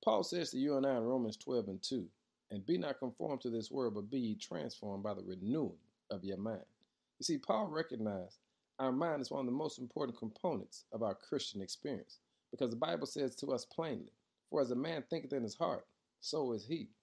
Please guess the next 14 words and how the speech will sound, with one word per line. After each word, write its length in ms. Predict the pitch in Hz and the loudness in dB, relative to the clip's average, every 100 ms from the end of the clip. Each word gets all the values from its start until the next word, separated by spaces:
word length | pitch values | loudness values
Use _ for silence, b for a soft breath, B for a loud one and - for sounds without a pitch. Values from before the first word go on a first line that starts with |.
| _ - | _ -8
So 160 | - | 0
let's 180 | 202 190 | 2 2
put 160 | - 160 | 2 0
it 140 | 139 | 0
this 240 | 160 151 | -2 -2
way. 240 | - 123 - _ _ _ | -2 -2 -4 _ _ _
What 200 | - 143 | 4 4
you 100 | 120 | 6
set 300 | 120 160 147 | 2 4 2
your 100 | 151 | 0
mind 360 | 151 165 165 165 | 0 0 2 2
on, 260 | 175 156 139 _ _ - | 0 0 -8 _ _ -6
you 140 | 143 | 0
will 200 | 113 - | 0 0